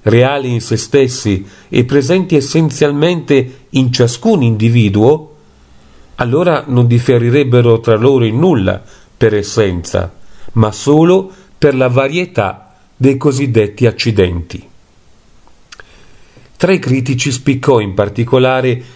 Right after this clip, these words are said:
il discepolo di Guglielmo, Abelardo, che già conosciamo. Egli scrisse: "Se un'identica essenza, pur rivestendo forme diverse,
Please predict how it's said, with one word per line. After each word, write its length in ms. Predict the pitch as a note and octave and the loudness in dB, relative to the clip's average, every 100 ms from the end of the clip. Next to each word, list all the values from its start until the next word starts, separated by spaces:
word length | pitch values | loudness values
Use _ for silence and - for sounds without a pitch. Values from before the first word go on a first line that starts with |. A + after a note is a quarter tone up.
| - | -10
il 220 | - D3 | -2 2
discepolo 680 | B2+ D3 - B2+ G#2 G#2 G2+ | 2 2 2 0 2 2 2
di 140 | G2 G2 | 0 -2
Guglielmo, 760 | G2+ G2 F2+ F2+ F2 F2 F2 - _ _ | 0 2 2 2 0 -2 -4 -12 _ _
Abelardo, 920 | - A2 G2+ F#2 F2 F2 F#2+ G2+ - - | -6 -2 0 -2 -2 -4 0 0 -2 -10
che 140 | - C3 | -4 0
già 180 | B2 A#2 | 0 0
conosciamo. 760 | A#2 G#2 G2 F#2+ E2 E2 D2 - - - - - - - - | -2 -2 -2 -4 -4 -8 -12 -16 -20 -20 -20 -20 -20 -20 -14
Egli 320 | - C#3+ D3 | -2 -2 0
scrisse: 680 | A#2+ - A2 F#2+ - F2+ - - _ _ - - - - | -2 0 -2 -2 0 -2 -2 -14 _ _ -20 -20 -20 -18
"Se 200 | - - | -6 0
un'identica 680 | D#3 E3 D#3+ G3+ G3 E3 B2 | 0 0 0 0 0 -2 0
essenza, 800 | A#2+ - A#2 G2+ F#2+ G2+ F2+ - _ _ _ _ - | 0 0 -2 -2 -2 -2 -2 -6 _ _ _ _ -2
pur 220 | C#3+ D#3+ | 0 2
rivestendo 640 | D#3 B2+ B2 D3 D#3 C3 | 2 2 0 0 0 0
forme 400 | B2 B2+ C3 B2 | 0 2 2 2
diverse, 760 | A2 G2+ G2+ F#2 - F#2 E2+ | 2 2 2 2 -2 -2 -4